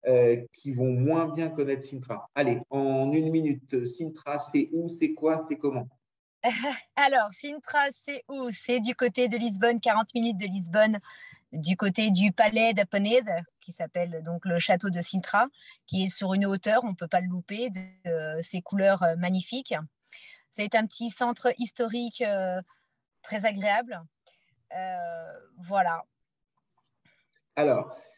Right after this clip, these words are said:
Speaker 1: dans Sintra, Sintra, c'est un petit peu sur les hauteurs, hein, c'est un petit peu dans,
Speaker 2: Oui.
Speaker 1: dans, dans la montagne.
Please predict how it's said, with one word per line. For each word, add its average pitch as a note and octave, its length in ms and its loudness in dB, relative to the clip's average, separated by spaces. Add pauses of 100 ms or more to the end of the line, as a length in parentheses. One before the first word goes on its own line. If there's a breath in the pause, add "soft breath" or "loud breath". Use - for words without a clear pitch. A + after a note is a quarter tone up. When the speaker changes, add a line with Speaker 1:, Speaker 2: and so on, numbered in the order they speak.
(140 loud breath)
Speaker 1:
dans F3 260 0
Sintra, F3 400 -6
Sintra, E3+ 320 0
c'est F#3 120 -2
un F3 60 0
petit - 140 -6
peu E3 140 0
sur D#3+ 120 0
les D#3 100 2
hauteurs, C#3 360 -2
hein, E3+ 80 -6
c'est F3 160 -8
un B2+ 80 -4
petit B2+ 160 -10
peu C#3 160 4
dans, A#2+ 160 0
Speaker 2:
Oui. A2+ 80 -4
Speaker 1:
dans, A#2 300 -6
dans B2 100 -2
la A#2 80 0
montagne. D#3+ 640 0